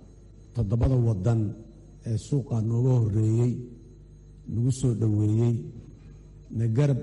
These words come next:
istaagay inaan muddo kooban aan uga mid noqonno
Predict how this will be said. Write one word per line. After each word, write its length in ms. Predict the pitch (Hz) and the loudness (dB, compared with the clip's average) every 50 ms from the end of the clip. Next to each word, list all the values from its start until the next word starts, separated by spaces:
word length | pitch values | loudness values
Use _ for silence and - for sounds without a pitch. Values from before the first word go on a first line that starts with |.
| - | -4
istaagay 640 | - - - - - 131 120 117 120 117 123 131 - - | -8 -8 -8 -4 -2 0 0 2 2 2 0 0 0 -2
inaan 260 | - 143 139 131 131 123 | 0 0 0 2 2 2
muddo 260 | 123 127 123 120 156 151 | 0 0 0 0 0 0
kooban 540 | - - - 123 117 113 107 95 95 110 110 98 - - - - - - - - - - - - - - - - - - - | 0 2 2 2 2 2 2 2 2 2 0 -2 -6 -10 -18 -20 -20 -20 -20 -20 -20 -20 -20 -20 -20 -20 -20 -20 -18 -8 -4
aan 160 | 110 113 123 - | -2 -2 -2 -2
uga 180 | - 143 127 127 | -2 0 0 2
mid 180 | 123 131 147 131 117 | 2 2 2 2 0
noqonno 480 | 123 117 - - 110 113 117 117 117 | 0 -2 -2 -2 0 2 2 2 2